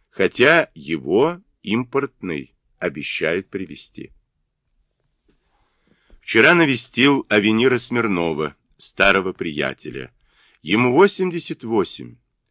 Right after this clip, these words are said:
Согнулся и еле двигается. Глухой.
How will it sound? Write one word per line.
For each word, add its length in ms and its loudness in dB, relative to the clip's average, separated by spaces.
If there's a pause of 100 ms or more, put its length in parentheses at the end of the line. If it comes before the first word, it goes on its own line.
(180)
Согнулся 1040 0
и 220 -14
еле 400 -4
двигается. 760 -14 (240)
Глухой. 680 -8